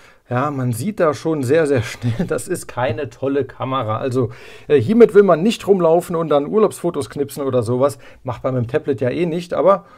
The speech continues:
äh, ja, für einen kurzen Schnappschuss wird's wohl mal reichen. Aber viel mehr, äh, würde ich hiermit dann nicht veranstalten. Gehen wir nochmal zurück in den Kameramodus.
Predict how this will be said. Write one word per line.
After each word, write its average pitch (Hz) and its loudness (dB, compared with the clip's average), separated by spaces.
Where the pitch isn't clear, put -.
äh, 147 -4
ja, 123 -4
für - -6
einen 135 -4
kurzen 180 0
Schnappschuss 131 -6
wird's 185 0
wohl 165 0
mal 135 0
reichen. 131 0
Aber 120 -2
viel 165 -10
mehr, 131 -4
äh, 139 -4
würde 135 -2
ich 123 -8
hiermit 127 -2
dann 117 2
nicht 185 -4
veranstalten. 120 -4
Gehen 139 -4
wir 135 -2
nochmal 117 -4
zurück 165 -2
in 233 2
den 202 2
Kameramodus. 147 0